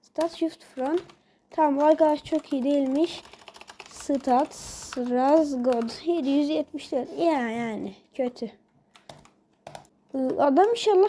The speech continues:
görünmez değildir bu arada. Şuradaki şeyleri biraz toplayıp ben de güçlenirsem o adamı kesebileceğimi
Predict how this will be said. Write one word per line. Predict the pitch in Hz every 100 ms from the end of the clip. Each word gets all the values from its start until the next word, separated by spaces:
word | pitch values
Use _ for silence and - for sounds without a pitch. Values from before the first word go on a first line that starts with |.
| 403
görünmez | 302 294 302 320 359 254
değildir | 320 339 294 254
bu | 254
arada. | 254 254 262 330
Şuradaki | - - - - 302 285 277 277 302 311 - - _
şeyleri | - 294 269 269 294
biraz | 294 294 294
toplayıp | - 277 277 294 294
ben | 285 302
de | 277
güçlenirsem | 233 240 - 277 294 - 254 254
o | 277
adamı | 277 233 240 254
kesebileceğimi | 277 277 233 240 220 233 254